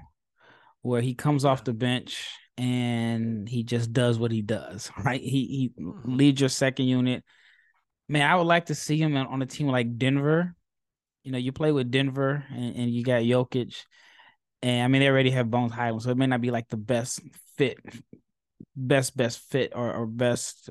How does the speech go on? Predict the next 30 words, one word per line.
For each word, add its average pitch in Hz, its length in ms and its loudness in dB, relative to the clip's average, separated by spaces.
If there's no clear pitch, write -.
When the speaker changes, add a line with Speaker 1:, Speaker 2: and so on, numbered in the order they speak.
Speaker 1:
direct 123 320 0
path 110 260 -6
to 104 100 -12
playing 143 360 0
time. 107 380 -6
But 139 100 2
a 135 40 0
situation 156 640 2
where 139 120 4
he 147 180 0
doesn't 139 460 2
have 131 360 -2
to 131 120 -4
be 127 220 0
the 120 100 -6
primary 123 480 -2
ball 117 280 0
handler, 117 380 -2
which 117 160 -6
I 170 60 2
don't 156 140 2
think 135 200 -2
that - 120 -20
nobody 123 380 2
would 117 180 0
make 120 200 0
him 123 60 0
their 113 120 -2
primary 113 440 -4
anyway. 110 440 -2